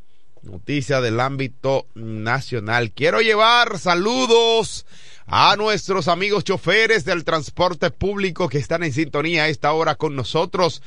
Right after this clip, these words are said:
Los muchachos de Asodemipur, digo los muchachos porque usted, señor, que tiene cincuenta y cuatro años, usted puede, usted es un muchachito,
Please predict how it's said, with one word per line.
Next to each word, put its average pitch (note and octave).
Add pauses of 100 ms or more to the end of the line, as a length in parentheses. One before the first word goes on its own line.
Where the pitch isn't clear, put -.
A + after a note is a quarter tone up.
(380)
Los C#3+
muchachos F#3+
de F#3+
Asodemipur, F3
digo E3+
los A3
muchachos F#3+
porque D3
usted, B2+
señor, C3+
que A#2+
tiene G2+
cincuenta A#2
y A2
cuatro C3
años, B2 (540)
usted A#2
puede, G2+
usted A#2
es A2+
un A2+
muchachito, C#3